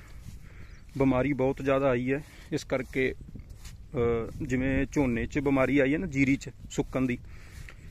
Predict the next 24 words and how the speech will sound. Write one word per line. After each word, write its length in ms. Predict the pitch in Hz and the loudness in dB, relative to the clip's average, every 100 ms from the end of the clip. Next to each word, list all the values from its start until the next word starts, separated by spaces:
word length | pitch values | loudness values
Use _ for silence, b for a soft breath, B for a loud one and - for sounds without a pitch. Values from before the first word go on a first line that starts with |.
| - | -4
ਇਸ 100 | 143 | 0
ਤਰ੍ਹਾਂ 140 | 165 | 2
ਫੁੱਲਾਂ 360 | - 143 131 147 | 4 2 4 2
'ਚ 80 | 156 | 2
ਵੀ 80 | |
ਬਹੁਤ 300 | 143 120 113 | 2 2 2
ਆਈ 240 | 123 - - | 0 -2 -6
ਹੈ। 100 | 143 B B B B B B B B B B B - - | -8 B B B B B B B B B B B -6 0
ਇਹ 80 | |
ਬਿਮਾਰੀ 320 | 160 170 160 151 | 4 6 6 6
ਕਦੇ 220 | 156 151 | 4 6
ਵੀ 100 | 175 | 6
ਨਹੀਂ 140 | 196 185 | 6 6
ਆਈ 140 | 151 | 6
ਵੈਸੇ, 260 | 156 156 160 | 4 2 2
ਜਿਹੜੀ 220 | 147 151 | 2 2
ਇਸ 180 | 151 - | 2 0
ਵਾਰ 160 | 156 147 | 0 2
ਆਈ 180 | 135 135 | 2 0
ਹੈ 40 | |
ਫੁੱਲਾਂ 340 | 135 135 123 135 | 0 0 2 2
ਦੇ 80 | |
ਵਿੱਚ। 260 | 135 123 - 147 B B B B B B B B B B - - | 0 -2 -6 -10 B B B B B B B B B B -8 -8
ਤੇ 100 | - | -4